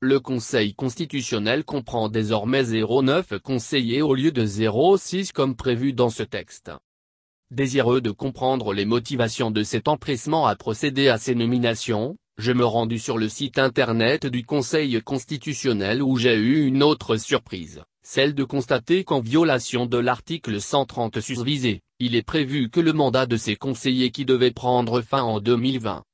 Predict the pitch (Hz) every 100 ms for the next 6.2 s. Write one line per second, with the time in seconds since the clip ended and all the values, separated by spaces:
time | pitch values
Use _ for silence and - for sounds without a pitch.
0 | - 120 120 110 135 - 160 143 135 135
1 | 139 131 143 127 107 87 117 _ _ -
2 | 131 156 139 113 117 127 120 120 107 123
3 | - 156 143 143 - 135 117 117 101 110
4 | 135 131 120 104 - 160 - 135 139 127
5 | 139 147 143 120 139 151 165 139 120 120
6 | 95 76